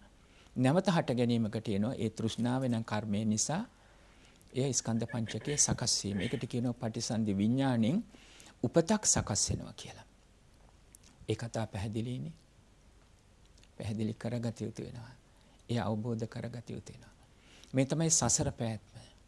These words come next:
සරල වශයෙන් ඔබට දැනෙන්නේ සසර කියන්නේ ඉපදෙමින් මරණයට පත්වෙමින් යන ගමන. ධර්මයේ හඳුන්වන්නේ පුතේ අබොච්චින්න කියලා ස්කන්ධ පංචකයේ විසිරී යාම හා සකස් වීම නැවත හට ගැනීම. උපත සහ විපත.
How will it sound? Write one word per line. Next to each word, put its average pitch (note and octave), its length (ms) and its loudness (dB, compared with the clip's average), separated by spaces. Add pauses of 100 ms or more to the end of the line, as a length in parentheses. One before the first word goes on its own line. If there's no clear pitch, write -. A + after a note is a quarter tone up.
(500)
සරල C3+ 360 6
වශයෙන් E3 380 8
ඔබට B2 300 4
දැනෙන්නේ C#3+ 400 4
සසර B2 400 4
කියන්නේ C#3+ 280 2
ඉපදෙමින් C#3 440 2
මරණයට B2+ 460 0
පත්වෙමින් C3 540 -2
යන A#2+ 160 0
ගමන. A2+ 340 -4 (680)
ධර්මයේ D3 420 6
හඳුන්වන්නේ B2 480 2
පුතේ C#3 380 -4 (440)
අබොච්චින්න A#2+ 640 2
කියලා B2+ 360 0 (520)
ස්කන්ධ D3 400 2
පංචකයේ C#3+ 600 2
විසිරී C3 380 2
යාම C#3 220 2
හා D#3 200 -2
සකස් A#2 440 -2
වීම A2+ 220 -2
නැවත A#2+ 280 -2
හට A2+ 300 -6
ගැනීම. A2 300 -6 (720)
උපත - 300 0
සහ B2 260 0
විපත. - 360 -4